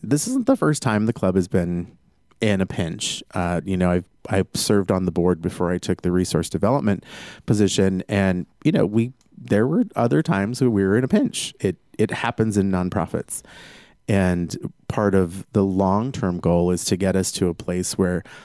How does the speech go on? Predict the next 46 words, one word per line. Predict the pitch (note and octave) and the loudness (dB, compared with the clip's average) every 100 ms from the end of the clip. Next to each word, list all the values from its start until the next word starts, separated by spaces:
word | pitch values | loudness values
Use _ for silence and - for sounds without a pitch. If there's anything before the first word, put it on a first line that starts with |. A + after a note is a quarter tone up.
| - - | -20 -14
funding | - A#2 A#2 G3 F#3+ | -2 0 2 2 0
is | - F2+ - | -2 -2 -4
continual | - A2 G3+ B3 G2+ F#2+ G2 | -6 0 4 4 4 4 2
and | G2 G2 | -2 -4
continuous, | G#2 - F#3 C3 F#2+ G2+ - - | -4 0 2 4 4 2 -2 -2
and | G2+ F#2 F2+ - | 0 2 0 0
our | F#2+ | -2
budgets | F2 G#2 G2+ G#2+ G#2+ - - - - _ _ _ _ _ _ - | 0 0 0 2 0 -2 -12 -10 -10 _ _ _ _ _ _ -4
meet | G#2+ G#2 G2 | 0 0 0
our | G2 | 0
needs | F2+ C3+ D#3+ D#3 B2 | 2 2 2 2 0
and | G2 | 0
our | E2+ | 2
revenues | F#2+ A2+ A2+ A2 G#2+ G2+ | 2 2 2 2 2 0
take | - E2+ | -2 -6
care | - D3+ D3 | -2 0 2
of | C#3 | 2
our | C3+ | 0
budgeted | B2+ C3 C3 B2+ | 2 2 2 2
needs, | B2+ B2+ B2 A#2+ - - - - | 2 2 2 -2 -6 -20 -20 -6
and | G2+ | 2
we | G2+ | 2
can | - F#2+ | 2 -2
slowly | - F#2+ F2 | 0 2 2
grow | F2+ F2+ F2 E2+ | 0 0 0 0
and | F2 | -2
slowly | F2 - F2 E2+ | -4 0 0 0
develop | F2+ E2 E2+ F2 - - - - - - | -2 -4 -2 -4 -6 -16 -18 -20 -20 -10
the | F2 G#2 | 0 2
amount | F2+ F2+ F2 F2 F2 | 2 2 0 0 0
of | F#2 F2+ | -2 0
revenue | F2 F2 F2+ | 0 0 2
we | E2+ | 2
bring | E2 E2+ | 0 -2
in | E2+ F2+ B2 | 0 -2 0
so | A2 | 0
that | F2+ | 0
we | E2+ | 0
can | - E2+ | -2 -4
slowly | - F2 E2+ E2+ | -2 0 0 -2
develop | E2+ D#2+ D#2+ F2 | -4 -6 -6 -8
and | E2+ | -6
bring | D2+ D#2+ | -6 -6
up | D#2+ - | -8 -6
what | E2+ | -8
the, | E2+ D#2 | -6 -8